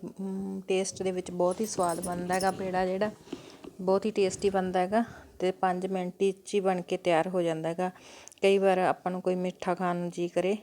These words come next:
ਤਾਂ ਪੰਜ ਮਿੰਟ ਦੇ ਵਿੱਚ ਆਪਾਂ ਟੇਸਟੀ ਪੇੜਾ ਬਣਾ ਕੇ ਖਾ ਸਕਦੇ ਹਾਂ। ਇਸ ਤਰ੍ਹਾਂ ਆਪਾਂ ਇਹਨੂੰ, ਅ, ਮਿਕਸ ਕਰ ਲੈਣਾ ਹੈਗਾ। ਮਿਕਸ ਕਰਨ ਤੋਂ ਬਾਅਦ ਆਪਾਂ ਇਹਨੂੰ ਚੰਗੀ ਤਰ੍ਹਾਂ ਇਸ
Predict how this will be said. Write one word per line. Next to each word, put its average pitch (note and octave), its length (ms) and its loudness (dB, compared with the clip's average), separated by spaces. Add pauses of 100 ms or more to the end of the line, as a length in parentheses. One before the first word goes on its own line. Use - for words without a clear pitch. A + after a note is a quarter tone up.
(200)
ਤਾਂ E3+ 100 0
ਪੰਜ E3+ 300 -2
ਮਿੰਟ E3+ 260 -2
ਦੇ E3+ 80 0
ਵਿੱਚ E3+ 240 -6
ਆਪਾਂ D#3+ 280 -4
ਟੇਸਟੀ F3+ 360 -4
ਪੇੜਾ D#3+ 280 0
ਬਣਾ D#3 220 -6
ਕੇ F#3+ 200 -4
ਖਾ F3+ 280 -2
ਸਕਦੇ E3 400 -4
ਹਾਂ। A3 60 -2 (600)
ਇਸ F#3+ 80 0
ਤਰ੍ਹਾਂ F#3+ 240 0
ਆਪਾਂ F#3 240 -2
ਇਹਨੂੰ, G3 340 0 (1080)
ਅ, G3 40 -4
ਮਿਕਸ F#3+ 320 0
ਕਰ G#3 180 0
ਲੈਣਾ F3+ 260 -2
ਹੈਗਾ। G3 240 -2 (420)
ਮਿਕਸ G3 200 -2
ਕਰਨ F#3 300 -2
ਤੋਂ F3+ 140 -4
ਬਾਅਦ F3+ 280 0
ਆਪਾਂ F#3 280 -2
ਇਹਨੂੰ G3+ 180 -2 (1120)
ਚੰਗੀ G3+ 280 4
ਤਰ੍ਹਾਂ F#3+ 260 0
ਇਸ F#3+ 120 -4